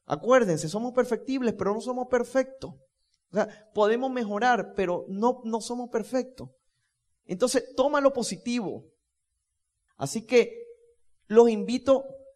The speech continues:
a, a, a que esta palabra sea como, esto es como una Biblia, la edificación. Esto es como un mandamiento.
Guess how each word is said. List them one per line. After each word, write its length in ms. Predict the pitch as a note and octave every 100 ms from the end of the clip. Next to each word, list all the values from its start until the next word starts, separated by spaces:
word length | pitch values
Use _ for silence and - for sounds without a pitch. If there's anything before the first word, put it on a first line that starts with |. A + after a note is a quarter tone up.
| _ -
a, 100 | F#3+ A3 -
a, 240 | F#3+ F#3+ G3+
a 80 |
que 80 | G3+
esta 200 | A3+ B3+
palabra 720 | A#3 G#3+ A3 F3 D#3 D3 - _ -
sea 400 | - A3 A3+ A#3
como, 280 | A3 G#3 -
esto 160 | C#4+
es 40 | D#4
como 220 | C4+ C4
una 160 | B3+ A#3
Biblia, 560 | A#3 F#3+ D3 C3 A2+ _ _
la 180 | - F3+
edificación. 960 | F#3+ F#3 F3+ E3 D3+ - G3 G#3 D#3 C3
Esto 180 | C#3 B3+
es 40 |
como 180 | A#3+ A#3+
un 80 | B3
mandamiento. 1000 | B3 A3 G3 G3+ G3+ D#3+ - C3+ G#2+